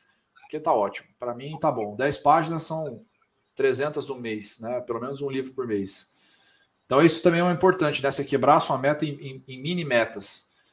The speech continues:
Então você não tem, o seu objetivo não é ler um livro, o seu objetivo é você ler dez páginas por dia, uma página, duas por dia. E por último, cara, uma, uma oração, sabe? Uma oração simples, algo que você se conecte com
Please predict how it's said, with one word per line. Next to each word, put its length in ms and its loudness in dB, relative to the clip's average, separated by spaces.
Então 100 -4
você 120 4
não 100 4
tem, 120 6
o 40 4
seu 100 8
objetivo 440 2
não 140 2
é 120 10
ler 120 8
um 100 2
livro, 360 2
o 40 -6
seu 140 -2
objetivo 460 0
é 20 8
você 240 4
ler 120 6
dez 220 4
páginas 380 4
por 140 -2
dia, 220 2
uma 160 2
página, 440 4
duas 240 -2
por 180 -12
dia. 300 -6
E 60 0
por 180 4
último, 340 2
cara, 360 6
uma, 1200 2
uma 180 0
oração, 680 2
sabe? 400 4
Uma 120 0
oração 360 2
simples, 540 -4
algo 280 4
que 100 -14
você 280 -2
se 140 -4
conecte 500 -2
com 280 -16